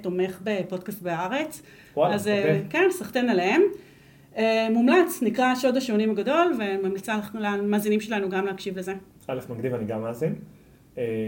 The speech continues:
Speaker 2: לא הבנתי, לפנות למפעל הפיס ולבקש גם כן?
Speaker 1: אנחנו יכולים לנסות.
Speaker 2: נו, תנסי.
Speaker 1: אני
Speaker 2: אני גם
Speaker 1: נ-
Speaker 2: ככה לא יכול להרוויח מזה כלום, אבל את יכולה להרוויח.
Speaker 1: <laughs> אני אנסה.
Speaker 2: יאללה.
Speaker 1: אה, וחוץ מזה, רציתי להגיד לך שהפרק היום,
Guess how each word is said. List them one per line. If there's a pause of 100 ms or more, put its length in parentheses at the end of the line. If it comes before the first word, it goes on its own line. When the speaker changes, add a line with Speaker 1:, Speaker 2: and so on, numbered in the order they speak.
(380)
Speaker 2:
לא
הבנתי,
לפנות
למפעל
הפיס
ולבקש
גם
כן? (760)
Speaker 1:
אנחנו
יכולים
לנסות.
Speaker 2:
נו,
תנסי.
Speaker 1:
אני (100)
Speaker 2:
אני
גם
Speaker 1:
נ-
Speaker 2:
ככה
לא
יכול
להרוויח
מזה
כלום,
אבל
את
יכולה
להרוויח. (220)
Speaker 1:
<laughs>
אני
אנסה. (280)
Speaker 2:
יאללה. (680)
Speaker 1:
אה,
וחוץ
מזה,
רציתי
להגיד
לך
שהפרק
היום,